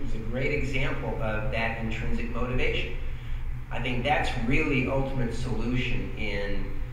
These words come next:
in this, is finding those things that motivate employees themselves. A lot of people, older people will say, "I, I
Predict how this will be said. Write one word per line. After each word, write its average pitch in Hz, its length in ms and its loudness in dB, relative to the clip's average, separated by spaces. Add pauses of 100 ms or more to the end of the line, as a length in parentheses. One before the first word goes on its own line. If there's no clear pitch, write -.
in - 140 -4
this, - 400 0
is - 280 -4 (200)
finding 151 440 0
those 131 280 2
things 127 460 0
that 123 340 0
motivate 123 640 2
employees 214 920 0 (100)
themselves. - 720 -2 (720)
A 117 120 0
lot 139 300 4
of 135 100 2
people, 131 400 4
older - 240 0
people 131 240 2
will 123 140 2
say, 127 380 2
"I, 123 380 2
I - 100 0